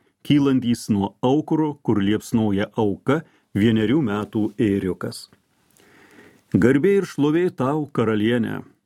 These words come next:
garbė Niobidų motina, viešpatauk mums per amžius, mūsų valdove,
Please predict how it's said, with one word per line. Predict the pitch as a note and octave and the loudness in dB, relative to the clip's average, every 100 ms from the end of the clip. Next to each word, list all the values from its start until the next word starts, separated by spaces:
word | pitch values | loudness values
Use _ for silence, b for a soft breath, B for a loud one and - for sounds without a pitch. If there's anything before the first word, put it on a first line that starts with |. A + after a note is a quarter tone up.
| _ - | _ -4
garbė | G#2 B2 A#2 C#3+ D#3+ D3+ - | 2 2 2 2 0 -2 -2
Niobidų | A2 G#2+ C3 A2 D3 D3 | 2 2 2 0 0 0
motina, | C3+ D3 C#3 A2+ F#2 - - _ _ - | 0 0 -2 -4 -6 -8 -18 _ _ -4
viešpatauk | G2+ A2 A#2+ B2+ A#2+ A#2+ A2+ | 2 2 2 -2 0 0 0
mums | A#2 A#2 - | 0 0 0
per | A2+ A2 | -2 0
amžius, | C#3 D3+ C#3+ D#3 - | 0 0 -2 -4 0
mūsų | C#3 B2+ A#2 | 0 0 -2
valdove, | G#2+ B2+ A#2+ A#2+ F2+ F2 | 0 0 0 -2 -2 -8